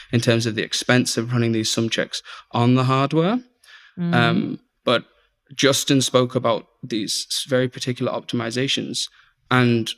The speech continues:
Speaker 1: one comes from, if you pick Hyperplonk itself, one comes from batching these multilinear evaluations. And as a result, the maximum number of sum checks you do is two. So it's a, it's a, it's a constant in terms of how expensive it is,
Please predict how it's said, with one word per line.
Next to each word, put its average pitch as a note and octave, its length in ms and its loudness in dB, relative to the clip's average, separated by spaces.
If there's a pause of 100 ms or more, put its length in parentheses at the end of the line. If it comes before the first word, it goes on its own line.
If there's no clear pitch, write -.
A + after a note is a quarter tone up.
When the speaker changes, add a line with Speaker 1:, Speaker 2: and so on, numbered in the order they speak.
Speaker 1:
one C#3 400 4
comes B2+ 320 2
from, A2+ 120 0
if A#2+ 120 -2
you B2 80 0
pick C3 180 0
Hyperplonk A2+ 460 -2
itself, C3+ 500 0
one B2+ 160 2
comes A#2+ 240 0
from A#2+ 320 -2 (360)
batching B2 460 4
these A#2+ 180 2
multilinear B2 520 2
evaluations. A#2+ 680 2
And B2 120 2
as B2+ 120 2
a A#2+ 60 2
result, A#2 360 0 (240)
the B2+ 60 2
maximum B2 540 2
number A2+ 240 -2
of A2+ 160 -6 (240)
sum B2+ 240 2
checks - 300 -2
you A2 100 -2
do A2 160 -6
is A2 140 -6
two. A2 320 0 (160)
So B2+ 160 4
it's A#2+ 160 0
a, A2+ 200 2
it's A#2 120 -2
a, F#2+ 100 0
it's B2 140 -4
a - 40 -6
constant - 760 0 (260)
in A2+ 160 -2
terms A2 240 0
of A2+ 120 -6
how G#2+ 160 -2
expensive A2 520 0
it G#2+ 80 -4
is, - 320 -6